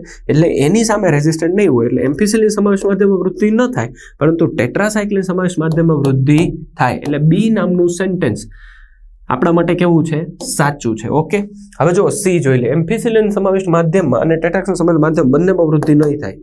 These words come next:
એવું ન હોય, એકમાં થાય, એકમાં ન થાય, કેમ કે એકમાં જનીન આપણી પાસે already છે અને એમ્ફિસિલિન સમાવિષ્ટ માધ્યમ અને tetracycline સમાવિષ્ટ માધ્યમમાં વૃદ્ધિ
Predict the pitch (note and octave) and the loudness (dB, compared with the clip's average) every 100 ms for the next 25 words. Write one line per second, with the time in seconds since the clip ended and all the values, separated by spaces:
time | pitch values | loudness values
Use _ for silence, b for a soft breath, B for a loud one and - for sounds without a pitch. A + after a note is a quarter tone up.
0 | - D3 D#3 D3+ C3+ A#2+ - D3+ F3 F3 | -4 0 2 2 0 -6 -8 -6 -6 -6
1 | E3+ G3 - C3+ D3 C#3+ C#3+ B2+ C3 C3 | -4 -6 -6 -8 -4 -2 -2 -4 -6 -2
2 | - D3+ D#3 C3 B2+ D3 D3 B2+ D#3 B2+ | -2 -2 -2 -2 -2 0 0 0 -2 -2
3 | C3 C#3 D#3 - B2+ A#2+ B2+ C3 C3 B2+ | -2 -2 -2 0 0 0 0 2 0 -2
4 | - C#3 C#3 C3+ - B B B B B | -2 0 0 -2 -10 B B B B B
5 | B B B B B B2+ B2 C3+ D#3+ A3+ | B B B B B 2 4 2 2 0
6 | A#3 G#3 G3 E3+ F3 E3+ E3 B2+ D3 D3 | 0 0 0 2 2 2 0 0 2 2
7 | C3+ C3 B2+ C#3 F#3+ F#3+ F#3 D#3+ D#3+ D#3 | 2 0 -2 -2 -2 -2 -4 -2 0 0
8 | C#3 C#3 D3+ C3 C3 C3+ D#3 F3 F3 | 0 0 0 2 0 0 0 0 -2